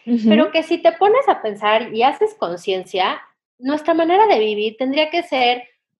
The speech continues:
Speaker 2: mucho más saludable y mucho más pegada a una vida natural en todos los sentidos. O sea,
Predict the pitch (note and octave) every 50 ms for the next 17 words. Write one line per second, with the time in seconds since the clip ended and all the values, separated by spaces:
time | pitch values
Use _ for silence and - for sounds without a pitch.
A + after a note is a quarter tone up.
0 | _ - D4+ D#4+ D#4 - E4+ D#4+ D#4+ F4 E4+ F4+ G#4 G4 F4 C#4 A#3 A3 G#3+ G#3+
1 | G#3+ A3 A3 A#3 B3+ - - - C#4 D4+ D4+ D4 - - - _ _ _ _ -
2 | - _ - - _ - C4 C4+ D#4 D4+ D4+ - D#4+ D4+ C#4+ D4 D4+ D#4+ F4 F#4+
3 | F#4+ - - - G4+ G4+ F#4 - C4 B3 A#3+ A#3 A#3 A3+ A#3 A#3+ - - A#3+ B3+
4 | C4+ C#4+ D#4 E4+ D#4 C4+ B3+ B3 B3 B3+ A#3+ - A3+ G#3+ G#3 G3+ G#3 - G3+ G3+
5 | G3+ G#3 A#3 C4 - - B3 B3+ B3 B3+ D#4+ F4 F#4 D#4 A#3 - - F#3+ F3+ F3+
6 | E3+ - G#3 G3+ G3 G3+ A#3 C#4 - - _ _ _ _ _ _ - C#4 C4+ D#4+
7 | D#4 D4+ C#4